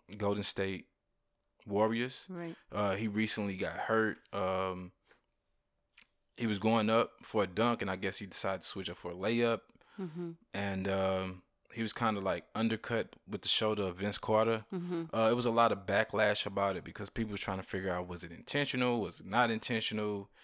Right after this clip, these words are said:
Speaker 1: And for a moment, for a little while, they were saying he couldn't feel, you know what I'm saying, his legs and stuff. So
Speaker 2: Yeah.
Speaker 1: he's, I believe he's either twenty-two or twenty-three years old.
Speaker 2: Damn, that's
Speaker 1: So,
Speaker 2: young.
Speaker 1: so that's extremely young.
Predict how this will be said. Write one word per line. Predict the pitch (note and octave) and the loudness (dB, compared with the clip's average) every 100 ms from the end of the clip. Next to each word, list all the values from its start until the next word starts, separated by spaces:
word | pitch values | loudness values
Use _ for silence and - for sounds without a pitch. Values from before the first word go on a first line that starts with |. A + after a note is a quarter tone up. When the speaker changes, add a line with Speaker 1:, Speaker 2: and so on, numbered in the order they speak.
| - - _ - | -20 -20 _ -6
Speaker 1:
And | G#2 G#2 G2+ F#2+ F#2+ F2 - - | -2 0 -2 -4 -6 -8 -14 -4
for | - A2+ | 4 4
a | |
moment, | F#2+ A2+ C3 A#2 | 6 6 6 4
for | - G#2 | 2 4
a | |
little | A2 B2 | 6 4
while, | A2+ A2+ G2 | 6 6 6
they | F#2+ | 2
were | |
saying | F#2+ G2+ F#2+ | -4 -4 -4
he | F#2 | -6
couldn't | G#2+ F#2 | -4 -4
feel, | - F#2 F2+ F2+ F2 - | -4 -2 -2 -4 -8 -10
you | F#2+ | -8
know | F#2 | -6
what | |
I'm | |
saying, | - F2+ | -6 -8
his | F#2 - | -8 -4
legs | A2 A2+ A2 G#2 | 0 2 0 -2
and | G2 | -6
stuff. | - G#2 G2+ F#2 | -2 0 0 -2
So | F2 F2 | -4 -4
Speaker 2:
Yeah. | F#3 E3+ D#3+ D#3+ | -4 -4 -4 -4
Speaker 1:
he's, | A#2+ A2+ - | -4 -2 0
I | |
believe | G#2 A#2 B2+ | 0 2 0
he's | A2 G2 G#2 | 0 -4 -6
either | F2+ | -8
twenty-two | - D3 D3+ C#3 - G#2+ | -6 -2 -2 0 0 0
or | |
twenty-three | - A#2 A2 G2+ G2 | 2 0 0 -2 -4
years | F2 F2+ | -4 -4
old. | E2+ - - | -6 -6 -10
Speaker 2:
Damn, | F#3 F3+ F3+ F3 | -6 -2 -2 -2
that's | E3+ - | -4 0
Speaker 1:
So, | G#2+ | 2
Speaker 2:
young. | F#2+ F2 F2+ - | 2 -2 -6 -6
Speaker 1:
so | - G#2 | -2 2
that's | A2+ - - - | 2 0 -8 -10
extremely | G#2+ - B2+ C#3+ C#3 | -4 0 2 2 2
young. | B2+ A2 G#2+ G#2+ G#2 | 2 2 2 0 -2